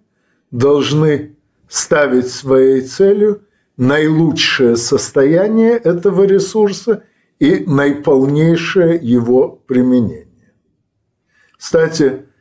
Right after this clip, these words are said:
наилучшее состояние означает, что,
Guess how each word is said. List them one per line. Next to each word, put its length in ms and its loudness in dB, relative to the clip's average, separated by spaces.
наилучшее 760 0
состояние 840 0
означает, 840 0
что, 720 -2